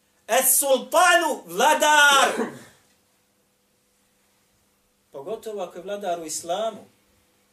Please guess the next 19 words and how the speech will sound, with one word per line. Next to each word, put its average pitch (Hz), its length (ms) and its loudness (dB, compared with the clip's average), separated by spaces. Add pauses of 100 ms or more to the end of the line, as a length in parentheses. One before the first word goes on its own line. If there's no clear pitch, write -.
(1080)
Islamski 175 600 -12
vladar 175 480 -4
ili 156 380 -10 (380)
u 156 160 -16
islamskim 214 840 -6
šta? - 400 -6 (2000)
Disciplinama 165 840 -12
je 143 100 -10
vladar, 139 400 -10 (300)
postavljen. 170 560 -14 (300)
Da 220 180 -2
li 208 140 -2
bio 226 160 -6
imam 233 280 -4
u 196 40 -4
džamiji, 302 440 4
moraš 254 320 4
ga 214 100 -4
poštovati. 175 500 -10